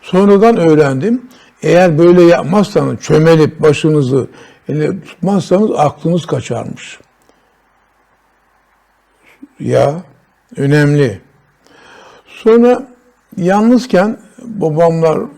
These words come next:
varken herhalde utanırım diye, yalnızken bunu denemeye çalıştım. Çömeldim. Tam çömelirken su döküldü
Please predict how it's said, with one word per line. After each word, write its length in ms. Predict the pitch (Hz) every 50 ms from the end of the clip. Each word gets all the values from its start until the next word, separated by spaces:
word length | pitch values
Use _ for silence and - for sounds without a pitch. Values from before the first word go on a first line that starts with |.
| - -
varken 560 | - - - 156 139 - - 160 156 165 202 220 - - - 160
herhalde 280 | 156 147 139 135 131
utanırım 680 | - 147 143 - 151 147 151 151 143 123 127 131 131
diye, 160 | - 208 120 123
yalnızken 680 | 123 170 180 185 202 208 196 - - - 202 190 185 170
bunu 420 | 180 196 190 185 - - 147 131
denemeye 540 | 175 185 185 185 190 190 196 202 202 190 147
çalıştım. 600 | - 151 135 120 117 - - - 214 226 262 - _ _ _ _ - - _ _ _
Çömeldim. 840 | - - 202 190 196 196 190 180 175 165 160 240 269 294 247 202 - _ _ _ _ _ _ _ -
Tam 160 | - 269 247
çömelirken 680 | - - 214 208 214 220 208 208 196 175 - 226 226 214
su 300 | - - - 220 170 165
döküldü 540 | 208 190 - - 196 175 147 185 165 123